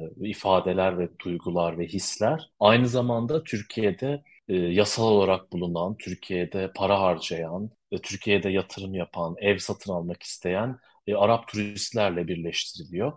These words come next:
Ve mesela son zamanlarda uyarılar yaptığını görüyoruz.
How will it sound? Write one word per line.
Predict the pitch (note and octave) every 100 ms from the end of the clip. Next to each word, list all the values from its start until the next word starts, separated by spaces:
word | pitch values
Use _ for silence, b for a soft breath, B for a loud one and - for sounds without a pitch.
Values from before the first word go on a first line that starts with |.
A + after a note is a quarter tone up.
| _
Ve | A2+
mesela | A#2+ - G#2 B2 D3 D3
son | - B2+ A#2+
zamanlarda | A#2+ G2+ F#2 F#2+ G2+ A2
uyarılar | C3 G#2+ A2 B2 C3+
yaptığını | B2+ A2+ - - C3+ C3+
görüyoruz. | G2+ E2+ D#2+ D#2 D#2+ -